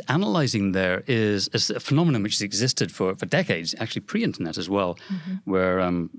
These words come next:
Speaker 1: you know, part of my career I spent working in, in photographic stock, which is where, you know, a library provides an image for, for commercial use. And, you know, the images we would provide in those days on transparency, and they were then printed, would appear in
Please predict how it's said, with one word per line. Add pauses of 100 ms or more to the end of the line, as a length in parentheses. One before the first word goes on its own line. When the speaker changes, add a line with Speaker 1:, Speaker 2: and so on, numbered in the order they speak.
(120)
Speaker 1:
you
know,
part
of
my
career
I
spent
working
in,
in (160)
photographic
stock, (480)
which
is
where,
you
know,
a
library
provides
an
image
for,
for
commercial
use. (640)
And, (140)
you
know,
the
images
we
would
provide
in
those
days
on
transparency, (220)
and
they
were
then
printed, (640)
would
appear
in